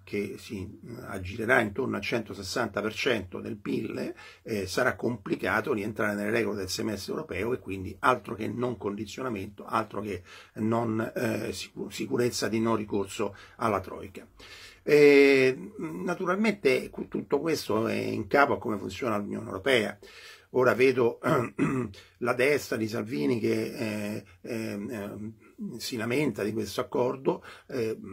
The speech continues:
io penso che loro non possono parlare di, da questo punto di vista, perché l'impostazione tra nazioni, eh, in cui è incastrata, eh, questa Unione Europea,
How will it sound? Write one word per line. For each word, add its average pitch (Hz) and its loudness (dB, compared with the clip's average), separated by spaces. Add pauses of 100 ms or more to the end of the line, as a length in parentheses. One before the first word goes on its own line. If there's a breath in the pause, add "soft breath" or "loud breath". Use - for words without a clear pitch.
(120)
io 147 -6
penso 120 0
che 104 0
loro 117 0
non 107 -4
possono 117 2
parlare 101 -2
di, 123 -14 (180)
da 95 -4
questo 98 -8
punto 113 -4
di 143 -2
vista, 127 -4 (280 loud breath)
perché 120 0
l'impostazione 131 0
tra 131 4
nazioni, 117 0 (280 loud breath)
eh, 107 -4
in 101 -4
cui 110 -4
è 101 -2
incastrata, 110 0
eh, 101 -12
questa 113 -4
Unione 117 -4
Europea, 113 0